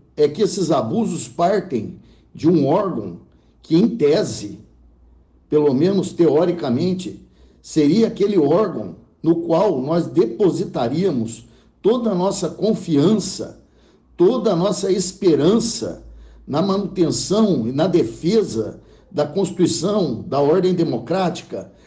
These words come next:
da lei, da legalidade em geral. Esse órgão, que é o S T F, é, tem praticado atos, assim, bárbaros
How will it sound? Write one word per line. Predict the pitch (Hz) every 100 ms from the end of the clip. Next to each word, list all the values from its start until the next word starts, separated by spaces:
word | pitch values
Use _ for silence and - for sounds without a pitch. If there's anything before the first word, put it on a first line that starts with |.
| _ -
da | 165
lei, | 143 139 185 175 120 - -
da | 139
legalidade | 156 208 170 190 156 113 190 190 160
em | 135
geral. | 139 123 151 135 - - _ _ _ _ _ _ _ _ _ _ _ _ _ -
Esse | 165 175 190
órgão, | 170 214 196 151 113
que | 113 180
é |
o | 175
S | 165 151 -
T | 143 127
F, | 175 175 101 87 - _ _ _ _ _ _ _ _ _ _ -
é, | 143 143 147
tem | 143 185 -
praticado | 214 190 - - 165 185 139 123 113
atos, | 131 165 220 147 110 147
assim, | 139 175 185 123 - - - _ _
bárbaros | 117 101 151 226 226 147 123 107 - -